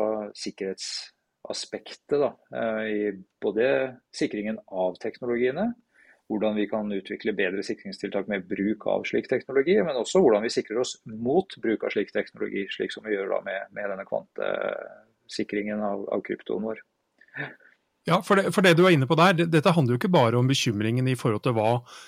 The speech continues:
Speaker 2: teknologien kan misbrukes til. Det handler jo også om å se på muligheten til å bruke den samme teknologien til å få bedre løsninger. Vi er jo i et slags sånn teknologisk våpenkappløp, hvor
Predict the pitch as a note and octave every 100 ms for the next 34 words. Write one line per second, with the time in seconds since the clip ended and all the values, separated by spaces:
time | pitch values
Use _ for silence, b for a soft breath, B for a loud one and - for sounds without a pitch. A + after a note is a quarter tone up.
0 | B - C3+ C#3 C3 A#2+ A#2+ C3 - -
1 | A2+ B2+ B2+ A#2+ - G#2+ G2+ C#3 - E3
2 | G3+ D3 _ b b b E3 D3+ A#2+ B2+
3 | F3 B2+ B2+ B2+ C3+ C#3 - A#2+ - C3+
4 | A#2 G2+ G#2 B2+ A#2+ A#2+ A#2 G2 G#2+ A#2+
5 | - G2+ F#2+ - A2+ C3 B2 A2 A#2 B2
6 | A#2+ - B2 B2 B B B C#3 A#2 A#2+
7 | G#2+ C#3 D3 B2+ - C3 D#3 F3 C#3 A#2+
8 | G#2+ C3 D#3 - G3 - B2+ B2 B B
9 | _ - B2+ - B2+ A2 A2 B2 A#2+ A#2
10 | G#2 G#2+ C3+ C3 - C#3+ - E3+ F#3 -
11 | C3+ C#3